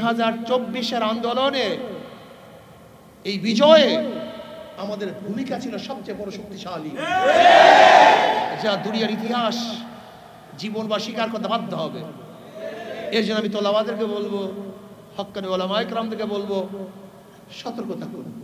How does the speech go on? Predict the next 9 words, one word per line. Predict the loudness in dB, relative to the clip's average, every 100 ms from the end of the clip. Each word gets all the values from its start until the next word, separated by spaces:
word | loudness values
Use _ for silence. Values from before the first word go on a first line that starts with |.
| -18 -20 -20 -20 -20 -20 -20 -20 -14
খুব | -14 -12
খেয়াল | -10 -6 -6
রাখুন। | -6 -8 -8 -10 -14 -16 -18 -20 -20 -20 -20 -20 _ -20 _ _ -20 -20 -20 -14 -6
আমাদের | -6 -4 -4 -4
আবেগ | -2 -2 -4 -6 -10 -14 -18 -20 -20 -20 -18 -10
এবং | -6 -6 -6
বিবেক | -4 -2 -2 -4 -4
যেন | -4 -4 -6 -10 -14 -18 -20 -16 -12
উভয়টাই | -8 -8 -6 -6